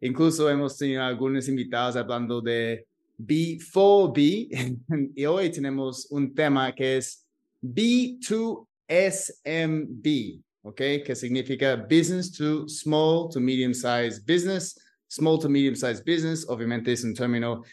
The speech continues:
en inglés, en español significa PYME. Mi, también, mi invitado ha escrito dos libros sobre este tema y es un consultor de pymes y empresarios familiares.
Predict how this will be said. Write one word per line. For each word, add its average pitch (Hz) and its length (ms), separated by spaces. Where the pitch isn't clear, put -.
en 226 360
inglés, 139 640
en 135 140
español 120 640
significa 120 880
PYME. 214 720
Mi, 139 360
también, 147 640
mi 131 140
invitado 131 840
ha 120 120
escrito 127 400
dos 156 480
libros 139 440
sobre 123 340
este 117 200
tema 160 480
y 147 120
es 151 140
un 151 140
consultor 139 800
de 120 140
pymes 135 420
y 123 80
empresarios 135 920
familiares. 123 840